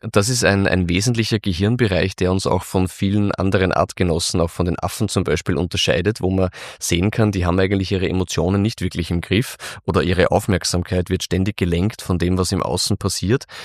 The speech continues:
Und wir Menschen haben da aber ein ganz ein wesentliches Gehirnareal, das, wenn wir das trainieren, es uns viel besser hilft,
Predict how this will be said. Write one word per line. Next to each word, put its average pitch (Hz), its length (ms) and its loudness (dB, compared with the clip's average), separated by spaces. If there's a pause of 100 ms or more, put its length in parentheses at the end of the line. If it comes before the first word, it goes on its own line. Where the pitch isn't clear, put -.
(600)
Und 98 120 0
wir 104 100 4
Menschen 101 500 2
haben 87 280 0
da 110 120 2
aber 92 260 4
ein 90 180 2
ganz 92 300 -2
ein 107 140 2
wesentliches 104 600 -2
Gehirnareal, 90 920 2
das, 101 200 0
wenn 92 200 2
wir 104 80 2
das 95 180 -2
trainieren, 95 640 2 (340)
es - 180 -2
uns 104 120 2
viel 143 360 -2
besser 98 340 2
hilft, 95 520 -2